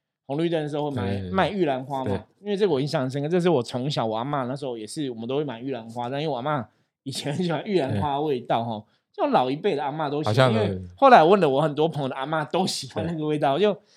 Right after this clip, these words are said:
Speaker 1: 我觉得那个
Speaker 2: 可是我，我没办法，那个会让我晕车。
Speaker 1: 对，那个
Speaker 2: 可是我又
Speaker 1: 味道太重。
Speaker 2: 很不忍心，
Speaker 1: 对。
Speaker 2: 有一次我就买了，你知道吗？然后我就把它挂在车窗外面。
Speaker 1: 对，对，对，那个就是一个
Speaker 2: 因为那个味道太重。
Speaker 1: 年代的记忆哦，就是玉兰花，因为味道太重，有时候就让人家觉得恶心，这样。就如果你不常闻，闻不习惯。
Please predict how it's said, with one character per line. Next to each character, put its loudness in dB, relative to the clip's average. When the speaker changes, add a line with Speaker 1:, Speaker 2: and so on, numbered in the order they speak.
Speaker 1:
我 -6
觉 4
得 6
那 4
个 8
Speaker 2:
可 8
是 -6
我， 2
我 0
没 4
办 8
法， 2
那 0
个 4
会 4
让 4
我 -2
晕 -2
车。 -4
Speaker 1:
对， 2
那 -2
个 4
Speaker 2:
可 6
是 8
我 10
又 12
Speaker 1:
味 2
道 0
太 0
重。 0
Speaker 2:
很 6
不 10
忍 10
心， 2
Speaker 1:
对。 2
Speaker 2:
有 8
一 6
次 4
我 6
就 4
买 4
了， 0
你 2
知 -2
道 6
吗？ 4
然 -4
后 4
我 2
就 -6
把 2
它 -8
挂 4
在 -2
车 8
窗 8
外 8
面。 8
Speaker 1:
对， -
对， -
对， 8
那 6
个 2
就 6
是 4
一 4
个 8
Speaker 2:
因 10
为 10
那 -
个 10
味 10
道 -4
太 0
重。 -6
Speaker 1:
年 2
代 8
的 6
记 0
忆 0
哦， -2
就 -2
是 -2
玉 0
兰 0
花， -2
因 0
为 2
味 4
道 8
太 4
重， -4
有 -10
时 -6
候 2
就 -2
让 -4
人 -12
家 -4
觉 -6
得 -4
恶 -6
心， -8
这 -2
样。 0
就 0
如 0
果 2
你 -6
不 -8
常 -4
闻， -4
闻 -4
不 -4
习 -8
惯。 -6